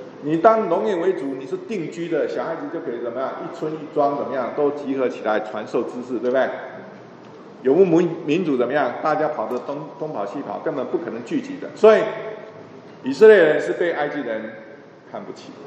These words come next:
因为他们文化水平太什么？可是当神要把这个重任，人类历史的重任来找摩西的时候，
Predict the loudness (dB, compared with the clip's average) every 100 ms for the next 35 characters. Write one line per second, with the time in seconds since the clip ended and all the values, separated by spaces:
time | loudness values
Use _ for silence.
0 | -12 -4 0 0 0 -2 -4 -2 0 0
1 | -2 -6 -8 -10 -12 -6 -6 -6 -10 -12
2 | -14 -18 -18 -18 -16 -16 -16 -16 -16 -14
3 | -14 -12 -12 -12 -12 -12 -12 -14 -14 -14
4 | -14 -12 -12 -12 -12 -14 -12 6 6 10
5 | 10 10 4 -4 -8 0 2 4 2 0
6 | 2 2 2 0 -2 -2 -2 -2 4 4
7 | 4 0 0 -4 -10 -14 -18 -20 -14 -4
8 | 0 4 4 4 2 0 0 2 2 2
9 | 2 0 -8 -4 0 2 0 0 2 2
10 | 0 0 0 0 0 0 2 0 0 -6
11 | -12